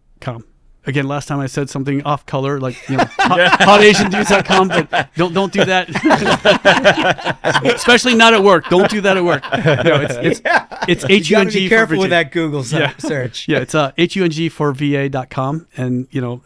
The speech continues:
Speaker 1: and again, just, just read up on this. But what I'm asking your audience is get everybody, you know, just five bucks. That's all we need is just get, get, 'cause then we can really get that, that base out there. 'Cause
Speaker 3: Yeah.
Speaker 1: look, times are hard for everyone. You said it yourself. Your inflation is all-time high, right?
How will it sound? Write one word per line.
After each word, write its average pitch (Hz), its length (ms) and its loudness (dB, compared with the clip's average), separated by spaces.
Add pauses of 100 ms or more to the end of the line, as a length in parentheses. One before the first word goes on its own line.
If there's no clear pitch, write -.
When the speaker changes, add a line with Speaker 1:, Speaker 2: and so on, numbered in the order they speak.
Speaker 1:
and 135 240 -6 (500)
again, 135 200 -2
just, 151 300 -8
just 143 200 -8
read 151 160 -2
up 160 140 -6
on 165 120 -4
this. 175 140 -2
But - 240 -8 (360)
what 151 160 -2
I'm 160 100 -6
asking 165 300 -6
your 147 240 -4
audience 147 320 -6
is - 280 -12
get 165 180 -6
everybody, 170 280 -4
you 165 60 -2
know, 165 140 -2
just - 180 -8
five 170 320 -6
bucks. - 240 -12
That's 143 220 -6
all 165 200 -2
we 190 120 -4
need 170 200 -2
is 151 120 -8
just 147 160 -8
get, 160 180 -4 (280)
get, - 200 -12 (200)
'cause 156 160 -4
then 185 280 -4 (380)
we 170 120 -2
can 160 200 -4
really 170 240 -2
get 156 220 -8
that, 139 200 -6 (140)
that 139 220 -8
base 147 280 -4
out 135 220 -8
there. - 260 -16 (380)
'Cause 160 160 -2
Speaker 3:
Yeah. 202 80 -4
Speaker 1:
look, 190 280 -6 (160)
times 196 240 -4
are 196 60 -6
hard 185 180 -2
for 185 100 -6
everyone. 151 260 -6
You 147 120 -4
said 214 240 -6
it 165 140 -8
yourself. 165 420 -6
Your 147 240 -2 (300)
inflation 175 480 -4
is 160 80 -8
all-time 156 380 -6
high, 139 380 -6
right? 147 220 -4